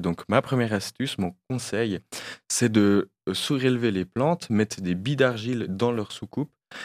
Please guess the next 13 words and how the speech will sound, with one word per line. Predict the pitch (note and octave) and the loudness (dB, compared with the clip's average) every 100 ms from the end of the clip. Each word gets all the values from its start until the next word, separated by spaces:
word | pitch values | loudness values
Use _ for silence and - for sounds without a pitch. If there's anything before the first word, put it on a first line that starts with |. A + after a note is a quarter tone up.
| - | -8
et | - G#2 | 0 0
puis | - B2+ | 2 2
laisser | G#2+ - C3 | 2 0 -4
toujours | B2 C3+ | 0 2
un | A#2+ | 2
petit | A2 - | 0 -2
peu | F#2+ | -2
d'eau | G2 C3 | 2 0
stagnante | - A2 G#2 G#2 G2+ - | 0 -2 0 0 -2 -4
là-dedans | F#2 F2+ F2 B2+ | -4 -4 -4 -6
pour | - - - | -8 -10 -2
humidifier | A2+ A#2 G#2+ G#2 - E2+ | 0 0 -2 -8 -6 -2
l'air | E2 D#2 A2+ | 2 2 0